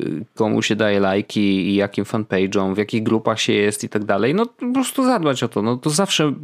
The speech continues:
wiesz, powtarzaliśmy o tym, żeby m-, mieć czysto u siebie, nie? W sensie, żeby, nawet jeżeli już musisz tam mieszkać, to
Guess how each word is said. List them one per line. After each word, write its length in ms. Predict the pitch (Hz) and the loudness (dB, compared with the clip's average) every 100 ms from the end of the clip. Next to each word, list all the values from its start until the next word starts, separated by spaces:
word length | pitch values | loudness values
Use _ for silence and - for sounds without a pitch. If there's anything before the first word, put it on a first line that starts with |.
| 127 | -6
wiesz, 300 | 120 117 - - - - - | 0 0 0 -8 -16 -16 -8
powtarzaliśmy 680 | 139 - 143 156 160 - 135 | -4 0 2 2 2 2 2
o 100 | 135 | 2
tym, 180 | 147 131 | 2 2
żeby 360 | 131 127 123 123 - - 123 | 2 2 2 -2 -14 -8 -6
m-, 420 | - 120 113 135 | -4 -2 0 2
mieć 280 | 131 127 - | 2 -2 -4
czysto 360 | 113 - - | -4 -2 -4
u 100 | 87 | -6
siebie, 320 | - - 80 78 | -4 -4 -2 0
nie? 220 | 160 185 | 0 0
W 40 | |
sensie, 320 | - 143 - 131 | 0 0 2 2
żeby, 540 | 135 127 127 123 120 - - 67 95 | 2 2 2 2 0 -4 -12 -6 0
nawet 320 | 131 151 170 | 0 2 0
jeżeli 360 | 151 143 143 139 | 2 2 2 4
już 240 | 135 - - | 2 0 -6
musisz 720 | - 120 135 - 127 - - | -6 -2 0 0 0 -2 -2
tam 200 | 120 120 | -2 0
mieszkać, 460 | 135 170 - 175 - | 2 0 -2 -4 -2
to 180 | 139 | -2